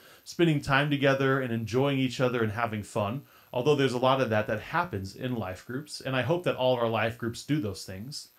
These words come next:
Specifically, what we're doing in life groups is we're cultivating discipling relationships.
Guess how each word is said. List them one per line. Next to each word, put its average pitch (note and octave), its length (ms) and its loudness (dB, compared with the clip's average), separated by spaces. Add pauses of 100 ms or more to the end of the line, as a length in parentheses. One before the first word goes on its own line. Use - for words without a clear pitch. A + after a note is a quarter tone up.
(360)
Specifically, G3+ 840 -2
what D#3+ 160 2
we're D3+ 80 0
doing C3+ 280 0
in A2+ 120 -2
life A2 240 -4
groups - 360 -8 (300)
is B2+ 160 -2
we're C3+ 300 2
cultivating A#2 840 -4 (100)
discipling C#3+ 1000 -4
relationships. G#2+ 960 -6